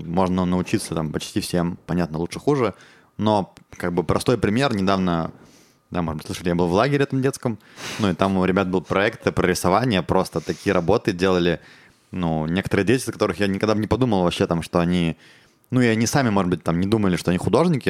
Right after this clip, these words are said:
Может, я что-то не знал, но все там нарисовали какие-то вещи очень крутые, очень красивые. Мне кажется, тоже такой подход, э, ну, как,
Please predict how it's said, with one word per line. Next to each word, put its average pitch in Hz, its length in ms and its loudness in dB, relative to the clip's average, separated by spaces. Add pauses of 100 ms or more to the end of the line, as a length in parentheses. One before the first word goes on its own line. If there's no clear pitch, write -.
Может, 85 200 -2
я 87 80 -2
что-то - 200 -8
не 87 60 0
знал, 127 260 0
но 92 260 2
все 110 240 0
там 90 160 0
нарисовали 90 400 0
какие-то - 180 -4
вещи 98 340 -2 (340)
очень 92 200 -2
крутые, 117 300 0
очень 87 300 -4
красивые. 104 480 0 (400)
Мне 85 80 -4
кажется, 95 260 -4
тоже 113 280 0
такой 82 480 0 (240)
подход, 85 420 -2
э, 78 300 -4 (760)
ну, 85 180 -2
как, 92 140 -2